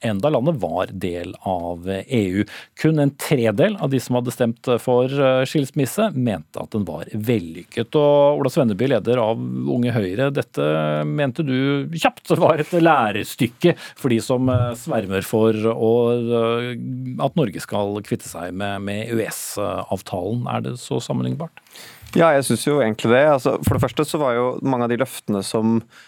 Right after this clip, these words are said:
Speaker 2: som Brexit-siden i valgkampen ga, veldig mange, eller veldig påfallende like som norske nei til E U S eller nei til E U siden gir. At man skal forholde seg til Europa, man vil bare ha en annen avtale, eller at arbeidsinnvandring kommer til å løse seg, eller tollmurer, det kommer til å løse seg.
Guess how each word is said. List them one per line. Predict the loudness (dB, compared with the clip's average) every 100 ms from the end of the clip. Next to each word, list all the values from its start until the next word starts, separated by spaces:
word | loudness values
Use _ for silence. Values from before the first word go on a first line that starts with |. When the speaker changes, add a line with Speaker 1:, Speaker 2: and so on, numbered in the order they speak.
| _
Speaker 2:
som | -2 0 2
Brexit-siden | -2 -2 -4 -2 -2 -2 2 2 2
i | 2
valgkampen | 0 -2 -6 -6 -2 0 4
ga, | 6 6 4
veldig | 2 2
mange, | 4 4 4 4
eller | 4
veldig | 2 4 2 0
påfallende | 2 2 4 2 2 4
like | 2 0 -2 2 2
som | 2 2 4
norske | 2 -2 -2 0
nei | 2 0 -2
til | 0
E | 2 2
U |
S | -2 -4
eller | 0 0
nei | 0
til | -2 0
E | 0
U | 0
siden | 0 0
gir. | 2 2 2 -2 -18 -20 -8 -6
At | 0
man | 2 2
skal | 2 0 2
forholde | 2 2 2 2
seg | 0 0
til | 2
Europa, | 2 2 2 2
man | 2
vil | 2
bare | 2 2
ha | 2
en | 4
annen | 2 4
avtale, | 4 2 0 -2 2 2
eller | 0
at | -2 0
arbeidsinnvandring | 2 4 2 2 0 2 2 2 0
kommer | 0 0
til | 4
å | 4
løse | 4 2 -4 -2
seg, | 0
eller | 0 0
tollmurer, | 0 2 2 4 2
det | 0
kommer | 0 2
til | 4
å | 4 2
løse | 0 2
seg. | 2